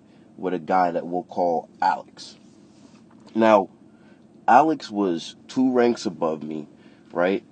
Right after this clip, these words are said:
I was an E five and he was an E seven. And he just didn't like me, it seemed like. Or he was one of those people that liked me so much that he was just always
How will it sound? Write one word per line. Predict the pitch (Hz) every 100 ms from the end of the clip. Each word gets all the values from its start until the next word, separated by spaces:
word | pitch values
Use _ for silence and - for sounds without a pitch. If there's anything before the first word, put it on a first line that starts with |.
| -
I | 82 101
was | 104
an | 101 -
E | 104
five | - 82 85 87 82
and |
he | 82 92
was | 92 85
an | 73
E | 82 76
seven. | - 73 67 73 - - - - - -
And | 101 98 95 87 - - - - - -
he | - 160 175 165 160 113 - - - - - -
just | 214 190
didn't | 185 160 127
like | 131 104
me, | 101
it | 82
seemed | - 90 82
like. | 78 98 - - - -
Or | 175 175 151
he | 160
was | 143 113
one | 113 113
of | 107
those | 104 101
people | 117 104 98
that | 82 78 -
liked | 87 107 92 101
me | 101 90 - - - - -
so | - 107
much | 107 110 - - _ -
that | 95
he | 117
was | 113 92
just | 90 - -
always | - 110 107 104 92